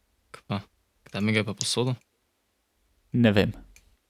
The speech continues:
Speaker 2: Ampak to je meni rekel. Ke je nek komad snemal in ga je poslal in se je slišal ful slabo. In sem bil tako, "Zakaj, zakaj se tako sliši?" In je rekel, "Zaradi tega, ker je posnel na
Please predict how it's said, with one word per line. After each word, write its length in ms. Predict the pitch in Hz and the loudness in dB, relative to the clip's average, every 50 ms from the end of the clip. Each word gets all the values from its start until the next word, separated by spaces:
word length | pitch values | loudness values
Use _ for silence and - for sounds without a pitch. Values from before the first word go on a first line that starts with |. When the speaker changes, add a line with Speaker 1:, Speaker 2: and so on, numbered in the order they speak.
| _ _ _ _ _ _ _ _ _ _ _ - - - _ _ _ _ _ _ _ _ _ _ _ _ _ _ _ _ _ _ _ _ _ _ _ _ _ _ _ _ - - - | _ _ _ _ _ _ _ _ _ _ _ -20 -20 -20 _ _ _ _ _ _ _ _ _ _ _ _ _ _ _ _ _ _ _ _ _ _ _ _ _ _ _ _ -20 -20 -18
Speaker 2:
Ampak 360 | - - 120 110 101 110 - - | -2 2 2 4 4 4 2 4
to 100 | - 120 | 4 6
je 60 | 117 | 6
meni 240 | 117 101 95 92 95 | 6 6 6 6 4
rekel. 280 | 92 90 - - 98 - - - _ _ _ _ _ _ - - | 2 2 2 -2 -2 -4 -4 -12 _ _ _ _ _ _ -8 0
Ke 100 | - 117 | 4 6
je 200 | 107 110 107 104 101 98 90 - - - | 6 6 6 6 4 2 0 -4 -2 0
nek 320 | 113 120 120 120 - - | 4 4 4 4 4 4
komad 360 | - - 117 110 113 120 117 | 4 6 6 8 8 6 6
snemal 460 | - - - 131 127 131 127 120 113 | 4 4 4 6 6 8 8 6 6
in 120 | 90 104 110 | 6 6 6
ga 80 | 110 | 6
je 60 | 110 107 | 4 4
poslal 500 | - - 113 - - 120 113 113 110 - | 4 2 0 4 6 6 8 8 6 6
in 160 | - 120 113 110 | 4 4 4 4
se 100 | - 110 | 4 4
je 80 | 107 | 2
slišal 520 | - - - 117 - - - 110 107 - - - - - - - - | 2 2 0 -2 0 4 4 4 4 4 2 -4 -10 -12 -10 -10 -10
ful 360 | - - - - 127 120 107 | -8 -8 2 4 6 6 6
slabo. 420 | - - - 92 90 92 104 131 - - - - - - - - _ _ _ _ - | 4 2 2 4 4 4 4 2 2 -4 -14 -20 -20 -20 -20 -20 _ _ _ _ 2
In 120 | 123 120 | 4 4
sem 180 | 113 - - 113 | 4 6 4 6
bil 120 | 107 110 | 4 4
tako, 200 | 107 - - 120 | 2 2 2 2
"Zakaj, 480 | 113 104 104 - 107 107 110 104 110 110 - _ _ _ - | 4 4 4 4 6 6 6 4 2 0 -4 _ _ _ 2
zakaj 320 | 123 120 104 107 113 110 | 2 2 4 4 4 2
se 140 | - - 117 | 4 2 2
tako 180 | - - 127 113 | 2 2 0 0
sliši?" 420 | - - - 143 135 - - - - - - - _ _ _ _ _ _ _ _ _ _ _ | 0 2 2 2 2 2 -2 -8 -12 -16 -20 -20 _ _ _ _ _ _ _ _ _ _ _
In 120 | 123 123 | 4 6
je 100 | 117 113 | 6 6
rekel, 260 | 107 110 - - 123 | 6 4 4 4 2
"Zaradi 220 | 113 113 113 110 - | 2 4 2 2 4
tega, 200 | - 127 113 107 | 4 6 6 6
ker 100 | - - | 6 2
je 60 | 120 | 0
posnel 420 | - - 113 - - 123 113 110 107 | 2 2 0 2 4 4 4 6 6
na 220 | 107 107 104 101 | 4 4 4 2